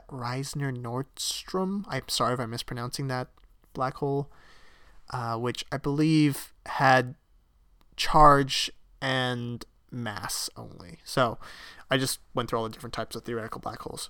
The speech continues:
So that's on the theoretical side of things, the kind of, uh, properties black holes can have. Those of you know, black holes have this, there's this sort of theorem of black, about black holes where they have no hair,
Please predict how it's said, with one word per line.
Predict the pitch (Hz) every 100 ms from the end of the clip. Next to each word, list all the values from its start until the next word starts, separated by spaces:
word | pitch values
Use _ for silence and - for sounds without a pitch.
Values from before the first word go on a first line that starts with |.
| -
So | 180
that's | 226 -
on | 175 170 156
the | 143
theoretical | - 147 139 131 131
side | - 120
of | 120
things, | 123 120 120
the | 120
kind | - 131
of, | 120 113 - - -
uh, | 127 117
properties | - 127 131 120
black | - 113 -
holes | 117
can | -
have. | 120 147 139 127 - - - - - -
Those | 202
of | 170
you | 156
know, | 143 135
black | 139 135
holes | 143 135 -
have | 131
this, | 123 - -
there's | 180 143 135
this | 131 -
sort | - 120
of |
theorem | - - 123 120
of | 117
black, | 113 - -
about | 139 120
black | - 117
holes | - 120 117 - -
where | 117 117 - - - - - -
they | 117
have | 120 127 120
no | 120 113
hair, | - 120 123 147